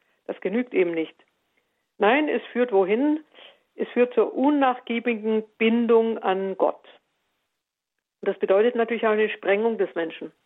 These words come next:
Aber eine wunderbare Sprengung. Und diese Bewegung ist erstmals, wie Guardini meint, in Europa vollzogen worden. Sie wurde zum Maßstab der Geschichte.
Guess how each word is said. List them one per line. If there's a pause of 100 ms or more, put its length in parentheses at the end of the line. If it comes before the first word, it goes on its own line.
(640)
Aber
eine
wunderbare
Sprengung. (760)
Und
diese
Bewegung
ist
erstmals, (160)
wie
Guardini
meint,
in
Europa
vollzogen
worden. (360)
Sie
wurde
zum
Maßstab
der
Geschichte.